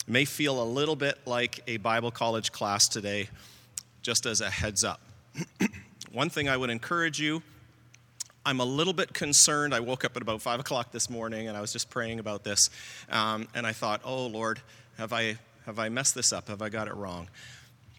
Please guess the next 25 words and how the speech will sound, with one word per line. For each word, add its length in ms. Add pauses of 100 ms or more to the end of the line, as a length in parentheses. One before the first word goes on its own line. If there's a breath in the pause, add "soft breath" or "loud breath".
(640 loud breath)
I 100
don't 180
want 260
you 60
to 180
miss 800 (800)
the, 480 (1600 loud breath)
the, 280 (100)
the 120
forest 600
for 220
the 100
trees, 520
as 160
it 120
were. 240
So 200
if 100
you 120
are 60
following 480
along 440
with 160
the 80
notes, 480